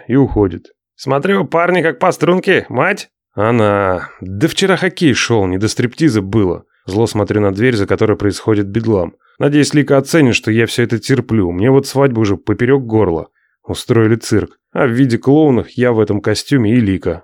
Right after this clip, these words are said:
платье которой точно выбирала не она. Мешок, а не платье. Видел краем глаза.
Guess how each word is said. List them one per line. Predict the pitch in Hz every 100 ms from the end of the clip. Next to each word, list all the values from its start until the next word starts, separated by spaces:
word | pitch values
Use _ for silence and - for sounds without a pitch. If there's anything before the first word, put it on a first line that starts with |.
| _
платье | 101 95 101
которой | 98 117 113
точно | - 127 107
выбирала | 95 98 104 98
не | 98 110
она. | 117 98 90 _ _ _ _
Мешок, | 107 135 - 117 98
а | 90
не | 85
платье. | 90 82 - 85
Видел | 95 113 98
краем | 87 92 95
глаза. | 98 90 80